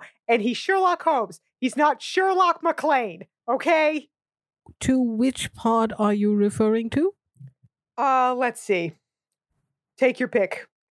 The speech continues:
Speaker 1: One of the ridiculous giant action set pieces, or, I don't know, the M M A fighting. For fuck's sake. He is a man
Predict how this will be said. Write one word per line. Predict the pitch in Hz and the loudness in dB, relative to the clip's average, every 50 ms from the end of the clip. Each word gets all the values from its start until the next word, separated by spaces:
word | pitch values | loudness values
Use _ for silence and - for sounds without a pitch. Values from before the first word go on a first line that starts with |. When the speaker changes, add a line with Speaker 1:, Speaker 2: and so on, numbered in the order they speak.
| _ | _
Speaker 1:
One | - 202 220 226 | -2 0 0 2
of | 240 226 190 | 0 0 0
the | 202 247 240 233 226 220 202 202 _ _ - | 0 0 0 2 0 0 -2 -6 _ _ -6
ridiculous | 226 247 190 254 254 226 - 262 247 262 262 240 - - - _ - | -4 -2 0 0 -2 0 0 0 2 2 2 0 -2 -8 -20 _ -4
giant | - 240 226 226 226 240 240 226 - | -2 0 2 2 2 0 0 -2 0
action | - 226 226 226 - - 247 233 214 | 0 0 0 0 -2 -4 -2 -2 -2
set | - 277 269 277 - | 0 -2 -2 -2 -2
pieces, | - 330 320 320 - - 349 349 339 349 - - - _ _ _ _ _ _ _ _ | -2 -2 -2 -2 -2 0 0 0 0 -2 -6 -12 -18 _ _ _ _ _ _ _ _
or, | - 254 285 285 277 277 277 285 269 - _ _ _ _ _ - | -6 -2 0 2 2 2 2 0 -2 -4 _ _ _ _ _ 0
I | 247 302 339 | 2 2 2
don't | 294 269 247 | 0 0 0
know, | 240 226 226 240 269 254 - _ _ _ - | 0 2 2 2 0 -2 -6 _ _ _ -4
the | 247 311 359 349 - - | 0 0 0 0 -2 -4
M | 330 415 427 427 | -2 -2 0 2
M | 415 403 359 359 | 0 0 2 2
A | 330 302 285 | 2 0 0
fighting. | 262 - - 247 220 202 185 180 165 160 196 - _ _ _ _ _ _ _ _ _ _ | -2 -2 -2 0 0 0 -2 -4 -6 -10 -12 -18 _ _ _ _ _ _ _ _ _ _
For | - 311 | -2 -2
fuck's | - - - 269 254 - - - | 0 0 0 0 0 -2 -6 -4
sake. | - - 240 202 180 - - - - _ _ _ _ _ _ _ _ _ _ | -2 0 0 0 -2 -4 -8 -10 -12 _ _ _ _ _ _ _ _ _ _
He | - 262 254 | -2 0 0
is | 247 208 220 | 0 0 -2
a | |
man | 220 220 240 240 247 247 247 240 233 | -2 0 0 0 2 2 0 0 -4